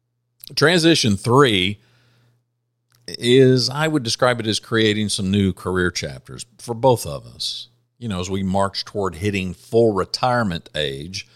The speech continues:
for Social Security. "Oh, you're young, you're not worried about it. Oh, you're older, you're thinking about it." Well, yeah, you should, young or old.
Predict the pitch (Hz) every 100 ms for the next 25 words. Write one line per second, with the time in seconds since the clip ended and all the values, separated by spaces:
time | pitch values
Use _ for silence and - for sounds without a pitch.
0 | _ _ _ _ - 107 - 98 - 78
1 | - 85 - 127 120 62 57 _ _ _
2 | _ _ _ _ _ _ _ _ _ _
3 | _ _ _ _ _ _ _ 107 104 98
4 | 95 85 87 82 78 80 67 71 90 90
5 | 64 62 60 - - 123 101 80 90 139
6 | 131 65 65 62 - 76 76 78 _ _
7 | _ _ - 143 143 82 67 60 62 -
8 | - 87 90 104 107 _ _ _ _ _
9 | _ _ _ - 208 202 131 101 - 151
10 | 101 65 65 92 101 92 85 101 95 65
11 | 67 98